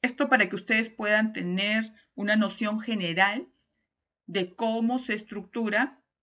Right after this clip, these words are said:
la información que ustedes están registrando. Una segunda sección de este informe es la denominada indicadores de eficacia y otros relacionados a la entidad.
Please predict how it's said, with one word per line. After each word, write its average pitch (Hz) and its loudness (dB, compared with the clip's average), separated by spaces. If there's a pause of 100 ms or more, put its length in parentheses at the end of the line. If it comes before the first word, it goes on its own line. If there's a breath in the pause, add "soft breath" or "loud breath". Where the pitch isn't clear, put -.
la 202 -2
información 190 -2
que 202 -10
ustedes 185 -4
están 170 -4
registrando. 160 -6 (600 loud breath)
Una 285 8
segunda 262 4
sección 247 0
de 190 0
este 220 -4
informe 269 2
es 262 2
la 220 2
denominada 190 0
indicadores 196 0
de 180 2
eficacia 175 -4
y 185 -6
otros 190 -4
relacionados 170 -6
a 175 -8
la 160 -6
entidad. 156 -4